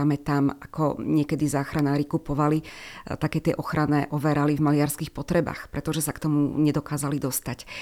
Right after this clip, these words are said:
Ale toto bol problém nielen Slovenska, ale aj iných európskych krajín. A samozrejme, ak to zúžim na problém, e, tiesňovej linky sto päťdesiat päť operačného strediska, tak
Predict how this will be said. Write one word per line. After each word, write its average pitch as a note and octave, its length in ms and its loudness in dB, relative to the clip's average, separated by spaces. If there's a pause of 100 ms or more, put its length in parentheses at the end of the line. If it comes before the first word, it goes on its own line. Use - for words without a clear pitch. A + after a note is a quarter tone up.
(120)
Ale C#3+ 240 0
toto - 320 -2
bol D#3+ 160 2
problém D#3+ 400 4
nielen D#3 240 4
Slovenska, D3 560 0
ale D3 320 2
aj - 80 -2
iných D3 300 2 (420)
európskych C#3+ 560 -2
krajín. C3+ 480 -4 (480)
A C#3+ 240 -2
samozrejme, E3 560 4
ak - 240 -4
to D#3+ 80 0
zúžim D#3 400 2
na D#3 160 4
problém, D#3 480 2
e, - 80 0 (400)
tiesňovej D3 480 0
linky D3 160 0
sto D3+ 160 -6
päťdesiat D3 480 -4
päť - 400 -2
operačného D3+ 480 -2
strediska, D3+ 640 -4
tak - 320 -6